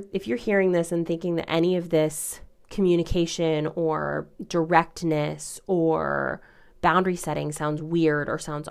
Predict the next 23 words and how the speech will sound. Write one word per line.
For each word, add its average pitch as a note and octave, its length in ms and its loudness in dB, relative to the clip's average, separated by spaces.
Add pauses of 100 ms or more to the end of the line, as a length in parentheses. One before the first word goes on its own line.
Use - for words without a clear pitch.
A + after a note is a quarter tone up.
awkward, A2 640 2 (640)
I G3 80 4
can G3 140 2
tell C4+ 260 2
you D#3+ 240 2
it's - 160 -4
because F#3+ 380 -2
you're F3+ 120 -2
not D#3+ 440 -2 (280)
you're F#3 160 4
not F3 220 4
doing E3+ 280 4
it D3 100 -4
regularly. C#3+ 640 -2
It's - 160 -8
not F3 180 6
a F3 60 4
muscle D3+ 800 -2
that C#3+ 400 -2
you E3+ 240 0
have D#3 200 -4
been D3+ 180 -2
working. E3 480 -4